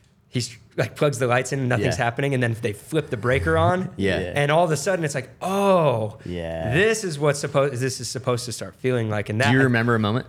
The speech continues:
Speaker 2: when that happened?
Speaker 1: I mean, I think we got a lot of exposure on mission trips
Speaker 2: Yeah.
Speaker 1: because there's just a
Speaker 3: Yeah.
Speaker 1: reality that you see more of the spiritual right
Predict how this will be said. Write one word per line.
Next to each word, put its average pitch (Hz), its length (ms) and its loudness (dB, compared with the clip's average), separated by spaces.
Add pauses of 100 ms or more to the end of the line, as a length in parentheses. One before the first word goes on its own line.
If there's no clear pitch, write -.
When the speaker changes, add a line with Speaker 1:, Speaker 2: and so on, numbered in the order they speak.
(840)
Speaker 2:
when 104 100 0
that 101 140 0
happened? 98 300 -2 (140)
Speaker 1:
I 147 80 4
mean, 170 120 2
I 170 60 2
think 170 200 0
we 170 80 2
got 151 180 4
a 147 40 4
lot 139 160 4
of 120 100 0
exposure 127 440 0
on 113 240 2
mission 117 260 0
trips - 560 -6
Speaker 2:
Yeah. 127 80 0
Speaker 1:
because 113 420 0
there's 120 240 0
just 95 140 0
a 80 80 -2
Speaker 3:
Yeah. 107 40 -2
Speaker 1:
reality 117 420 2
that 113 140 0
you 117 160 -2
see 135 560 -2
more 120 380 2
of 117 80 -2
the 107 100 0
spiritual 120 1000 -2 (800)
right 113 340 2